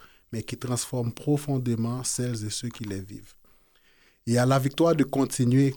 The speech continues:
quand tout pousse à abandonner. Ça, c'est mon histoire. Celle d'os-, d'avoir osé, même si le résultat n'a pas été exactement celui espéré.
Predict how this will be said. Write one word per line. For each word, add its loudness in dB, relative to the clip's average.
quand -2
tout 0
pousse 0
à 2
abandonner. -6
Ça, -10
c'est -4
mon -4
histoire. -12
Celle 6
d'os-, 4
d'avoir 4
osé, 4
même 6
si 4
le 6
résultat 2
n'a 2
pas 0
été 0
exactement 0
celui 0
espéré. -6